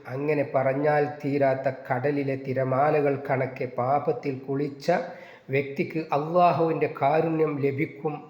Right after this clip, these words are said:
സ്വർഗം ലഭിക്കും. വേണ്ടത് പശ്ചാത്തപിക്കുകയാണ്, ആത്മാർത്ഥമായ പശ്ചാത്താപം.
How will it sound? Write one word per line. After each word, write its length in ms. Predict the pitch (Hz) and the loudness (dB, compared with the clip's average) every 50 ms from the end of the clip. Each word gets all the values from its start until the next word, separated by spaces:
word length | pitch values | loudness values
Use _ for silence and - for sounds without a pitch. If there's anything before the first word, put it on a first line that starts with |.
| - - | -12 -6
സ്വർഗം 520 | 151 135 139 143 135 135 156 151 151 147 - 131 | -4 -4 -4 -4 0 2 2 2 2 0 -6 -6
ലഭിക്കും. 580 | 131 135 139 131 151 143 - - - - 127 - - - - _ _ _ _ _ _ _ _ _ _ _ _ _ - - - - _ - _ - - | -2 -2 0 0 0 -2 -2 -6 -12 -14 -14 -16 -18 -20 -20 _ _ _ _ _ _ _ _ _ _ _ _ _ -20 -20 -20 -20 _ -20 _ -10 0
വേണ്ടത് 680 | 143 151 160 175 196 202 190 202 185 170 185 185 185 - | 4 6 6 8 6 6 6 4 4 4 4 2 2 2
പശ്ചാത്തപിക്കുകയാണ്, 1300 | 147 139 - - - 156 156 165 165 165 165 165 - - - 147 147 143 131 131 139 139 139 131 123 127 - - | 2 0 0 2 4 4 6 6 6 4 2 2 -4 -2 2 4 4 4 4 4 4 2 2 0 0 -2 -6 -8
ആത്മാർത്ഥമായ 840 | 131 120 139 147 143 139 143 147 147 - - - 147 143 135 131 135 127 | -6 -4 -2 -2 2 2 2 2 2 2 0 0 2 2 4 2 2 2
പശ്ചാത്താപം. 840 | 120 123 120 - - 147 139 135 131 - 135 131 120 123 123 127 | 0 -2 -4 -4 -2 0 0 0 0 -2 -2 -2 -2 -2 -4 -4